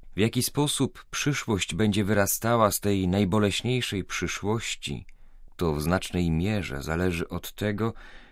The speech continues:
czy u progu Oświęcimia będzie czuwała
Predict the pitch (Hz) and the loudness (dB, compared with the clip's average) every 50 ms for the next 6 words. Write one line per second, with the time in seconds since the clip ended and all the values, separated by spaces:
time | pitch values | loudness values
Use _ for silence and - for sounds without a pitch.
0 | - - - - 123 120 117 104 - - 123 139 139 131 139 139 143 135 - - | -14 -4 2 4 6 6 6 4 2 2 2 2 2 2 4 4 4 4 4 2
1 | - 123 113 98 - - - 123 123 123 123 123 120 101 90 78 101 104 120 135 | 2 2 0 0 0 0 0 2 2 4 4 4 4 4 2 2 2 2 2 2
2 | 139 120 131 127 - - - 104 92 85 98 113 127 131 113 87 76 73 | 0 0 -2 -4 -4 -4 -4 -2 0 0 2 2 2 2 0 -2 -2 -4